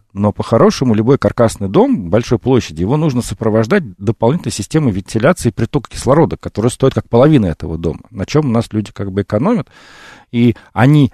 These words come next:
думают, что они живут за городом, а при этом они за городом живут в целлофановом мешке и страдают от нехватки, э, кислорода. Поэтому первое, э, чем нужно задуматься, э, значит, про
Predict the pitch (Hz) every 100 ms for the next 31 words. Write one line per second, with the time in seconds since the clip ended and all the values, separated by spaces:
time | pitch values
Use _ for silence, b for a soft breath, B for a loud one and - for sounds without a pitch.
0 | _ 104 156 165 127 113 - 123 127 92
1 | 135 113 87 107 220 226 180 110 85 65
2 | _ _ _ 107 - 180 180 151 127 98
3 | 180 226 151 104 98 135 214 - 185 160
4 | 160 147 110 156 - - 87 107 104 -
5 | 107 98 196 185 107 104 - 95 - -
6 | 123 117 - 98 98 90 - - 131 67
7 | _ _ _ _ - 113 117 117 - 185
8 | 214 175 120 B B B 101 101 98 147
9 | 107 107 95 90 87 85 87 95 87 107
10 | 95 82 - 85 80 73 - 98 90 85
11 | 82 95 90 - - 110 113 165 175